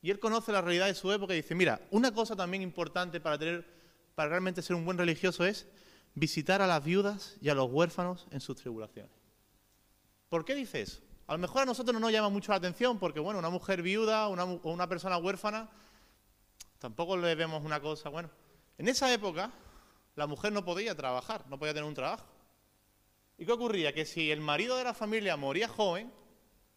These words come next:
esa familia estaba completamente desahuciada. No podían buscarse la vida, no tenían recursos.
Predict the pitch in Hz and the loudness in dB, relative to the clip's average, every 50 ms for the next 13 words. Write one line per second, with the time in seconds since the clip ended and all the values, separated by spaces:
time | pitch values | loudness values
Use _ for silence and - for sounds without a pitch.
0 | _ _ _ _ _ _ _ _ - 190 - 240 196 208 214 220 208 202 226 214 | _ _ _ _ _ _ _ _ -10 -8 -8 -6 -4 -2 -2 -2 -2 -2 -2 -2
1 | 190 190 180 - - - 208 226 226 214 208 208 202 196 196 180 175 - 165 143 | -2 -2 -4 -2 2 4 4 4 4 4 2 0 -2 -2 -4 -6 -8 -8 -10 -12
2 | - 123 101 90 - - _ _ _ _ _ _ _ _ _ _ _ _ _ _ | -12 -12 -14 -14 -14 -20 _ _ _ _ _ _ _ _ _ _ _ _ _ _
3 | _ _ _ _ _ _ _ _ _ _ _ _ _ _ _ _ _ _ _ - | _ _ _ _ _ _ _ _ _ _ _ _ _ _ _ _ _ _ _ -8
4 | 160 151 160 160 160 160 160 151 - 156 147 151 156 151 170 220 247 214 175 151 | -8 -6 -4 -4 -4 -6 -8 -8 -8 -8 -8 -6 -6 -6 -4 -4 -4 -4 -4 -6
5 | 147 156 151 147 147 147 156 202 226 214 - 240 254 262 - - | -6 -6 -6 -6 -6 -6 -6 -6 -8 -8 -10 -14 -14 -16 -18 -20